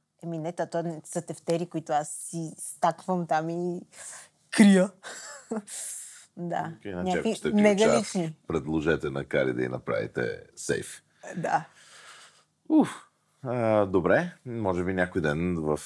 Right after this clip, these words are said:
Speaker 2: а, психоеди, каквото си там, анализаторскането, може сами да си се прочетеш, сама да си се прочетеш. След като си вземеш изпита и станеш вече certified, да минеш през собствените си записки и да, такова да си, да си оцениш.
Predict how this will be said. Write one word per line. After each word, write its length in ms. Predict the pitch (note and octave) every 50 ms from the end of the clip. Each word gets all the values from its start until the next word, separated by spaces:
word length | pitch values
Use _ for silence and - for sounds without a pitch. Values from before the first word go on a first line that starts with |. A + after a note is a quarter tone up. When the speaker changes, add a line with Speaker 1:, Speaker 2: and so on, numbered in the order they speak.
| - D2+
Speaker 2:
а, 120 | D2+ D2 D2
психоеди, 600 | - - D2+ D#2 - - D2+ D2+ D2 C#2+ C#2 C#2
каквото 380 | D2 C#2+ - D#2 D2 - -
си 180 | - - - -
там, 200 | C2+ C2 C2+ C#2+
анализаторскането, 1600 | D2 D2 C#2 C2+ D2 C#2+ D2 C#2+ C#2 - _ _ _ _ D#2+ C#2 - - - - C#2+ C#2+ C#2+ C#2+ C2+ C#2 - - D2 A2 A#2 - _ _ _ _ _ _ _ _ _ _ _ _ _
може 260 | - F#2 F2+ F#2 F#2 -
сами 220 | G#2+ G#2 G#2 G2+
да 120 | G2 F#2+
си 100 | F#2+ F#2
се 160 | F2+ F#2 E2 -
прочетеш, 400 | F2 D#2+ - - - D#2 D#2+ -
сама 240 | - E2 E2+ D#2+
да 60 | D#2+ D2+
си 100 | - -
се 120 | - -
прочетеш. 300 | D2 C2+ - - C#2+ C#2+
След 140 | - F#2 F2
като 140 | - - -
си 80 | - F#2
вземеш 360 | F2 F#2 F#2 F2+ F2 - -
изпита 460 | E2 - - - - - - G#2 B2 - _ _ _ _ _ _ _ _ _ _ _ _ -
и 80 | F2+ -
станеш 300 | - E2 E2 D#2+ D#2+ E2
вече 200 | D#2+ D2+ - -
certified, 600 | G2+ F#2+ F2+ - E2+ - - G1+ - - - - - - - - _ _ _ _ _ _ _ _ _ _ _ _ _ -
да 140 | - G2+ F#2+
минеш 340 | G2 G2+ G2 F2+ E2+ - -
през 160 | F2+ F2 -
собствените 400 | - F2 D#2 - D2 C#2 C#2+ -
си 80 | D2
записки 500 | C#2+ C#2+ B1+ - - - - - - G2
и 80 | G2+ G2+
да, 200 | F2+ F2 E2+ E2 - - - _ -
такова 320 | - - F2+ F2 E2+ F2
да 100 | E2 D#2+
си, 240 | - - D#2+ D#2 D2 - - - - -
да 140 | F2+ F2+ F2
си 120 | - G#2
оцениш. 600 | F#2 - G#2 G2 F#2+ F#2 - - - - -